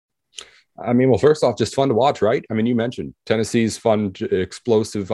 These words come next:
kind of offense. Purdue has obviously the kind of numbers that you're gonna wanna tune in to be able to see. As you mentioned, not, not all the stars are, are gonna be there, but it's certainly not the worst situation that we've got as far as that goes with people playing and not playing as well.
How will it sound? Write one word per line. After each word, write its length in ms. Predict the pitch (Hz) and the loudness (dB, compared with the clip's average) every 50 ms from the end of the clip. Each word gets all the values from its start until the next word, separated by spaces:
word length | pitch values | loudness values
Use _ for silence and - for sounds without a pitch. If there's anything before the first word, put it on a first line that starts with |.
| 98 - | -8 -4
kind 280 | - 104 101 104 98 | -2 -2 -2 0 0
of 120 | 98 - 92 | -2 -2 0
offense. 680 | 98 98 101 101 98 - - 104 101 101 95 - - _ - | 2 4 4 4 2 0 -2 -2 -2 -2 -4 -8 -14 _ -4
Purdue 480 | - 110 92 82 90 98 104 104 104 90 | -2 -2 -2 0 0 0 2 2 0 -2
has 460 | - - 92 92 92 92 92 90 - - | -2 -2 -2 -2 0 -2 -4 -4 -6 -4
obviously 520 | 104 95 95 95 98 92 90 - - 95 90 | -2 -2 -2 0 -2 -2 -4 -2 0 -2 -2
the 100 | 90 87 | -2 -4
kind 300 | - 90 90 90 87 80 | -8 -8 -6 -4 -4 -4
of 80 | 78 | -2
numbers 480 | 87 87 90 92 85 98 95 92 82 - | -2 -2 0 0 2 2 2 2 0 0
that 180 | - 90 - - | 0 0 0 0
you're 160 | - 90 87 | -4 -4 -4
gonna 220 | 82 85 95 98 95 | -2 0 0 0 0
wanna 260 | 90 90 92 90 85 | 0 0 -2 -2 -4
tune 320 | - - - 92 90 92 90 | -6 -6 -6 -6 -4 -4 -4
in 240 | - 87 85 82 78 | -4 -4 -6 -6 -6
to 80 | 87 | -6
be 200 | 82 85 82 82 | -4 -4 -2 -2
able 200 | 87 78 87 82 | -2 -2 -4 -6
to 160 | - - 87 | -8 -8 -12
see. 400 | 78 - - - 92 85 82 - - - - - - - | -10 -10 -6 -2 -2 -2 -2 -2 -6 -16 -20 -20 -12 -8
As 180 | 107 107 113 135 | -4 -4 0 2
you 80 | 135 | 4
mentioned, 280 | 131 120 - - 131 - | 2 2 2 0 -2 0
not, 220 | 120 110 - - | 2 0 2 2
not 200 | 127 123 123 127 | 0 2 2 4
all 120 | - 127 110 | 4 2 2
the 80 | 110 | 0
stars 400 | - - 113 104 98 101 98 92 | -2 0 0 2 4 2 2 2
are, 240 | 110 - 104 - 104 | 0 0 0 -2 -2
are 60 | 98 | -2
gonna 180 | 90 107 107 104 | -2 -2 -2 -2
be 180 | 98 98 101 | -2 -2 -2
there, 240 | 104 107 107 110 113 | 0 0 0 0 0
but 200 | 101 98 87 73 | -2 -2 -4 -4
it's 200 | 90 85 - - | -6 -10 -10 -4
certainly 280 | - 107 98 95 95 92 | -4 -4 -2 -2 -4 -4
not 140 | 92 90 - | -4 -4 -4
the 80 | 85 | -2
worst 240 | 80 90 92 87 - | 0 0 0 -2 -2
situation 440 | 104 98 - 98 95 92 90 - 98 | -6 -6 -2 0 -2 -2 -2 -4 -6
that 100 | 85 - | -6 -6
we've 120 | 90 82 | -6 -2
got 200 | 104 92 92 92 | 0 0 0 0
as 120 | 98 - - | -2 -4 -4
far 200 | 95 90 85 85 | -4 -4 -2 -4
as 120 | 85 - | -6 -4
that 260 | - 90 92 90 - | -2 -2 -2 -2 -2
goes 320 | - 98 92 90 85 - - | 0 0 0 0 -2 -4 -6
with 200 | 92 90 - _ _ | -6 -8 -8 _ _
people 240 | - 98 - 90 82 | -8 -6 -4 -4 -4
playing 340 | - 104 98 92 92 90 | -2 0 0 0 0 0
and 60 | 85 82 | -2 -2
not 220 | 82 90 90 - | -2 -2 -4 -4
playing 320 | - 98 90 87 85 78 | -4 -4 -4 -2 -4 -6
as 140 | 73 - - | -8 -8 -4
well. 320 | 82 85 87 87 82 - | -2 0 0 0 0 -2